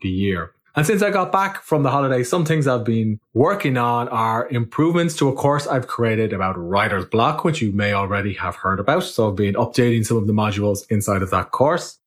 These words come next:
And I've also been reconsidering some of the articles on my site. Uh, so I'm putting together an, an article that will help you find a job as a writer and start to earn more money.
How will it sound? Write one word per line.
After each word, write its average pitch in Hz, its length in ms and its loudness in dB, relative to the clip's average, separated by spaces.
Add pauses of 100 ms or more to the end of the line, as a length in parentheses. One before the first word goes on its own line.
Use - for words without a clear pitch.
And 196 120 2
I've 202 80 0
also 214 360 0
been 160 280 2
reconsidering 147 760 0
some 139 180 0
of 131 120 2
the 139 80 0
articles 117 580 0
on 107 180 -2
my 98 140 2
site. 120 540 0 (160)
Uh, 113 260 0
so 127 140 0
I'm 127 100 2
putting 175 220 0
together 135 340 2
an, 120 120 -2
an 120 180 -2
article 123 460 0
that 110 140 0
will 104 100 0
help 135 380 -2
you 110 140 0
find 117 500 0
a 156 140 2
job 107 380 0
as 107 100 -2
a 104 80 2
writer 101 460 0
and 123 100 -2
start 110 280 0
to - 140 -4
earn 104 320 0
more 95 240 -2
money. 156 360 2